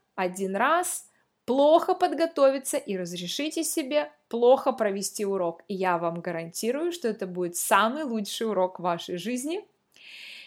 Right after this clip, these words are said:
Вам это понравится, вашим ученикам, и вы будете собой довольны.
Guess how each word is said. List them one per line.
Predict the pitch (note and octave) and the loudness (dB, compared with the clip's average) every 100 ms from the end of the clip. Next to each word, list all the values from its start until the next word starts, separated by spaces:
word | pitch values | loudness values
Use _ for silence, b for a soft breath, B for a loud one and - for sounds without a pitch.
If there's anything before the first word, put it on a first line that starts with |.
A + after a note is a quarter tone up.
| B - | B 0
Вам | G#3 G3 | 2 2
это | G3 G3 | 2 0
понравится, | G#3 G3 A3+ C4 C#4 A3+ | 0 4 6 4 2 0
вашим | F#3+ F3+ G3 F#3+ | 0 -4 -6 -8
ученикам, | - F#3+ F#3+ A#3+ C4 E4+ F#4+ b b b _ - | -8 -8 -6 -2 -2 -2 -10 b b b _ -8
и | G3+ | -4
вы | G3+ | -2
будете | G3 G3+ F3+ F3 | -4 -6 -8 -8
собой | - F3 E3+ E3 | -6 -4 -4 -4
довольны. | D#3+ E3 E3 D#3 - | -6 -6 -10 -12 -16